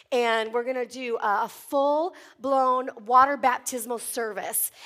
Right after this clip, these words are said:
And Pastor Paul's gonna be preaching on Palm Sunday. And we're gonna, whoever wants to be baptized, if they wanna get renewed baptized, we're gonna do a beautiful baptism service right here in the sanctuary.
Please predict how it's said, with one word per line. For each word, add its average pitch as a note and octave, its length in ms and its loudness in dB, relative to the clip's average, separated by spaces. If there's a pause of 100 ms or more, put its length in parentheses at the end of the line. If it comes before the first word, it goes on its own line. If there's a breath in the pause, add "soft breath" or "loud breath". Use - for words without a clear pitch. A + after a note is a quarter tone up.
(200 loud breath)
And A#3 280 0
Pastor B3+ 300 0
Paul's C4+ 340 0
gonna C#4 160 -8
be C4 120 -8
preaching C#4+ 400 -10
on B3+ 100 -2
Palm B3+ 300 -4
Sunday. B3 640 -2 (320 loud breath)
And A3+ 280 2
we're C4 140 0
gonna, D4+ 180 -2
whoever C#4 380 4
wants D#4 280 2
to D#4+ 80 -8
be D4+ 120 -8
baptized, C#4+ 720 0
if A#3+ 80 -8
they B3 100 0
wanna A#3+ 220 -2
get G#3+ 180 -8
renewed C4+ 400 -10
baptized, C#4 640 0 (220 loud breath)
we're C#4 180 0
gonna D#4+ 160 -4
do B3+ 140 -4
a A#3 80 0
beautiful C4 480 -4
baptism A#3 500 -4
service A3 460 -8
right A3 200 -2
here A3+ 220 -8
in G3+ 140 -8
the G#3 80 -8
sanctuary. F#3+ 760 -12